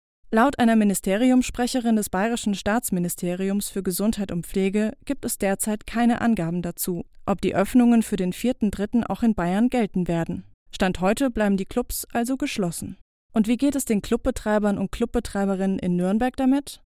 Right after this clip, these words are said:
Ich habe mit Dominique Lamé gesprochen, die Haus dreiunddreißig in Nürnberg betreibt. Als sie von den Öffnungsregelungen erfahren hat, hat sie gleich alles in die Wege geleitet, um eine gebührende Wiedereröffnungsparty am vierten dritten zu veranstalten.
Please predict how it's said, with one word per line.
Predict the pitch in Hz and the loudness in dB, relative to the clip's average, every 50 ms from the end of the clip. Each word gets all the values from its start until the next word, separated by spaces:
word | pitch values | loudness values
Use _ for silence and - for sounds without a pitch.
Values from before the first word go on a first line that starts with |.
| _ _ - | _ _ -2
Ich | 269 269 294 | -2 0 2
habe | 285 247 254 | 2 4 4
mit | 240 233 214 - - 214 | 4 4 2 -2 -2 0
Dominique | 220 226 240 233 226 220 - | 2 4 4 4 4 2 0
Lamé | 202 196 196 196 208 214 | -2 0 0 2 0 0
gesprochen, | 175 175 175 - - 170 175 - - 220 214 214 208 - - - | 0 -2 -6 -4 -2 -2 -2 0 0 0 0 0 0 -4 -4 -2
die | 214 214 196 | 0 2 2
Haus | 220 226 254 - | 2 2 2 0
dreiunddreißig | - 233 202 196 208 214 208 202 185 190 202 208 - 233 - - | -2 -2 0 2 2 2 2 2 2 0 0 0 0 -4 -4 0
in | - 240 233 | 4 6 6
Nürnberg | 226 214 196 185 170 165 165 - | 6 6 4 2 0 -2 -4 -4
betreibt. | - 175 - - - 160 - - - - - - - _ _ - | -6 -8 -8 -6 -8 -8 -8 -8 -12 -16 -18 -18 -20 _ _ -4
Als | - 190 - | -2 -2 0
sie | - 262 | 0 0
von | 262 - 247 214 | 2 2 2 2
den | 190 180 | 2 2
Öffnungsregelungen | - - 233 - - 220 214 - - 214 214 196 202 196 190 190 - | 0 -2 -2 0 0 0 0 0 0 -2 0 0 0 0 0 -2 -2
erfahren | - - - - 190 190 202 226 226 | -4 -8 -6 -2 -2 2 2 2 2
hat, | 220 220 - - - | 2 0 -4 -4 -4
hat | 233 208 | -2 0
sie | - 226 | 0 0
gleich | 226 233 226 - - | 2 0 0 0 0
alles | - 233 269 277 - | 2 4 4 4 4
in | 247 226 | 4 2
die | 214 190 | 2 4
Wege | 196 214 226 220 202 | 2 0 0 0 -2
geleitet, | 180 190 180 185 180 185 190 - 214 196 - | -2 -2 -2 -2 -2 -2 -2 -4 -6 -4 -2
um | - 208 196 | -2 -2 0
eine | 190 202 202 196 | 0 0 -2 -2
gebührende | 196 196 190 214 233 247 240 233 233 190 | -2 -2 0 2 4 4 4 4 4 2
Wiedereröffnungsparty | - 220 220 220 226 220 - - 196 - 190 190 - - 202 196 - - - 202 185 185 185 - 220 - | 0 -2 0 0 0 0 0 -2 -2 -2 -4 -4 -2 -2 -2 -2 -4 -4 -4 -2 -2 -2 -4 -4 -6 -6
am | - 190 | -4 -6
vierten | - - - 233 233 - 240 220 | -4 -2 -2 -2 0 0 0 0
dritten | 208 - - 185 - - 196 190 | 0 -2 -6 -8 -4 -4 -6 -4
zu | - - 202 | -4 -6 -8
veranstalten. | - - - - 190 175 - - 175 170 170 - - - | -6 -4 -2 -2 -2 -2 -2 -2 -4 -4 -6 -8 -10 -12